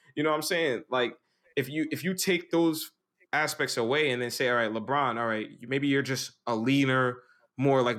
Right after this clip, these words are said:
M J-like player. You, you're not really playing physically. You know, you, you have to play with more skill."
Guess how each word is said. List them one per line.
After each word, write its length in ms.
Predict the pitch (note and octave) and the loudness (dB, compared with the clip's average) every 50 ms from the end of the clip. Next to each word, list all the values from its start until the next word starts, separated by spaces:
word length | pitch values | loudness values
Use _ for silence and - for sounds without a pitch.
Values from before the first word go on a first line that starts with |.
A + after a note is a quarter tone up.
| A2+ C3 - | -4 -4 -2
M 160 | C#3+ C#3 C#3+ | -2 -2 -2
J-like 440 | C3 C3 C3+ C3 C3 C3 B2+ A#2+ - | 0 0 0 0 0 0 -2 -2 -4
player. 400 | - C#3 C#3 C3+ C3 B2+ B2+ B2 | -4 -2 0 2 2 2 2 0
You, 200 | B2 A2+ A2 A#2+ | 0 -2 -4 -6
you're 180 | A#2+ A2+ A#2+ A#2+ | -6 -6 -4 -4
not 200 | B2 B2+ C3 A#2+ | -2 -2 -2 -2
really 200 | B2+ B2+ B2 B2 | -2 -2 -2 -4
playing 300 | B2 - B2+ B2+ B2 A#2 | -4 -6 -6 -6 -6 -6
physically. 720 | - - C3+ C3 A#2 B2 A#2+ - B2 B2+ B2+ B2 A#2+ B2 _ _ _ _ _ _ | -6 -4 -2 -2 -2 -4 -6 -4 -2 -2 -2 -2 -4 -8 _ _ _ _ _ _
You 100 | - A#2+ | -6 -4
know, 100 | A#2 A#2 | -2 -2
you, 200 | A2+ G#2+ G#2 A#2 | -2 -2 -2 -2
you 180 | A2+ A2+ A2 C3 | -2 -2 -2 -2
have 140 | C3 C3 C3 | -2 -2 -4
to 60 | C3 | -6
play 200 | A2+ - - B2+ | -6 -2 0 0
with 200 | B2 A2+ A2+ A2 | 0 0 -2 -4
more 180 | A#2+ B2 A#2+ A#2 | -4 -4 -4 -2
skill." 600 | A2 - - - C#3 C3 C3 C3 C3 B2+ C3 C3 | -2 -4 -2 0 2 2 4 4 2 2 0 -4